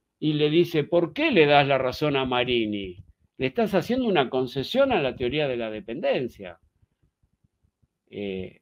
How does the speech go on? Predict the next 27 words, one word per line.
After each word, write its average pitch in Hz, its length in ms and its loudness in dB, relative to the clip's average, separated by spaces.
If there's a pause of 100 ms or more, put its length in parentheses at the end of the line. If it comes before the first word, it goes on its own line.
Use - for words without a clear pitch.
o 104 120 -18
sea, 113 180 -8
fíjense 180 480 2
que 165 100 0
no 147 120 -2
es 143 100 -4
un 139 120 -2
invento 120 440 0
mío, 147 480 0
hasta 120 360 -6
su 123 220 -6
propia 208 380 2
corriente 170 480 2
se 127 200 -4
quejó 123 560 -2
contra 113 480 -2
el 117 160 -2
líder, 131 460 2
contra 104 320 -8
el 107 80 -4
maestro 120 640 0
Mandel, 139 580 0 (580)
por 147 300 6
haberle 180 800 6 (160)
otorgado 143 880 0
cierta 156 720 0
racionalidad 131 1300 -2